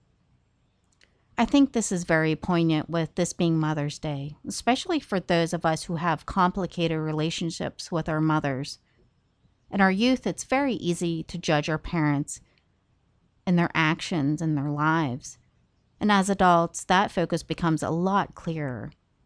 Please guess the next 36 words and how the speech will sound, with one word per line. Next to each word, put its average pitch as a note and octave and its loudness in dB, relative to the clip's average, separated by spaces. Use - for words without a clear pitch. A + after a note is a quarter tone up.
While F#3 4
we F3+ 4
may F#3+ 4
not G3 2
always A#3 4
approve E3+ -2
of C#3+ 0
some G#3 2
of G#3 0
our E3 2
parents' D#3+ -2
actions, D#3 -4
I E3 -4
think G#3+ -4
we C#4+ 0
can A#3+ 0
at G#3 -2
least E3+ -2
understand D#3 -2
them. - -8
And F3+ 2
understanding F#3+ 4
is D3+ -2
half D3+ -4
the D#3 -4
battle. C3 -2
However A3 2
she G#3 -2
is E3+ 0
remembered, D#3 2
whether D#3+ 0
it - -8
be D3 -4
Geneva G3 2
Hilliker D#3+ -2
or D3 -8